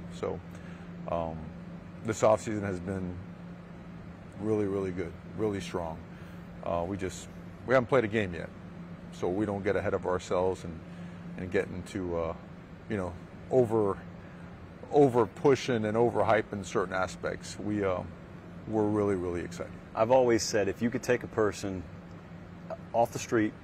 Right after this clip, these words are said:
Speaker 2: and put them in a, in an off-season lifting program, go through spring ball, go through summer conditioning,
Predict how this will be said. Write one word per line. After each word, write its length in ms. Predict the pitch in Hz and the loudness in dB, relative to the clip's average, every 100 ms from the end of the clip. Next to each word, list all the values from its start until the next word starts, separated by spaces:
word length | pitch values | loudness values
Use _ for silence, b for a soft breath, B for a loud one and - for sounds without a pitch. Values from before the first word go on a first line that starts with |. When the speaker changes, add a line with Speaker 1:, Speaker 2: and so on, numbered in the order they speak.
| - - - - | -16 -14 -12 -4
Speaker 2:
and 180 | 120 - | -4 0
put 260 | 131 131 | 2 2
them 240 | 120 110 107 | 2 2 0
in 320 | 117 104 101 | -2 0 0
a, 520 | 95 95 95 95 92 87 92 - | 2 4 4 4 4 0 -4 -6
in 120 | 95 | -6
an 100 | 95 | 2
off-season 540 | 117 123 139 120 113 | 2 2 0 0 2
lifting 280 | 110 120 120 | 2 2 -2
program, 640 | 98 120 110 107 110 107 | 2 4 4 2 0 2
go 160 | 101 117 | 4 4
through 200 | 123 123 | 4 -2
spring 400 | - 95 117 113 | 0 -2 0 2
ball, 380 | 104 104 104 101 - B B - | 4 6 6 4 -2 B B 2
go 200 | 120 123 | 4 4
through 200 | 127 117 | 2 -2
summer 340 | - 120 117 | 0 0 0
conditioning, 720 | 87 107 107 104 110 107 104 | 0 2 4 2 2 0 0